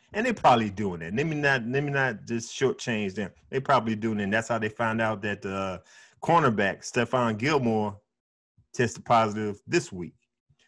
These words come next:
But Cam Newton tested positive last week, I believe it was. Now cornerback Steph-, Stephon Gilmore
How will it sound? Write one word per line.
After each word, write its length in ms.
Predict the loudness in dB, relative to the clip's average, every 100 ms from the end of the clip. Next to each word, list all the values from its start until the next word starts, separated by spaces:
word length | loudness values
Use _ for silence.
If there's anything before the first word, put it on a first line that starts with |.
| -8
But 100 | -4
Cam 300 | 2 4 4
Newton 220 | 2 2
tested 340 | 0 0 -2 0
positive 560 | 0 0 -4 -10 -10 _ -4
last 420 | 0 2 2 -2
week, 180 | -10 -8
I 80 | -10
believe 260 | -8 -12
it 60 | -10
was. 480 | -10 -10 -12 -16 _ _ _ _ _ _ _ _ _ _ _ _ _ _ _ _ _ _ _ _
Now 280 | 2 4 4
cornerback 540 | 2 0 2 2 0
Steph-, 320 | -2 -4 -4 -4
Stephon 760 | -10 -2 0 0 0 -2 -2
Gilmore 560 | -2 -2 -2 -6 -8